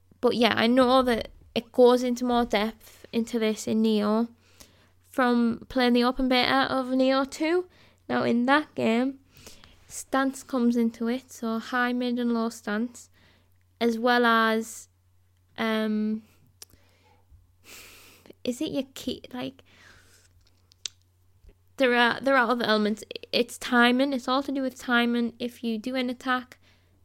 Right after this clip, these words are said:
and then you press a button at the right time, then you get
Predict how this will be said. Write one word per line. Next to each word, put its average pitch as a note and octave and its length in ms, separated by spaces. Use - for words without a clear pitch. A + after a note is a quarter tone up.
and A3 200
then G#3+ 500
you A#3 100
press A#3+ 220
a B3 60
button A#3+ 220
at A#3 100
the A#3 60
right A#3+ 220
time, A#3 480
then A3 220
you A3 100
get A#3 280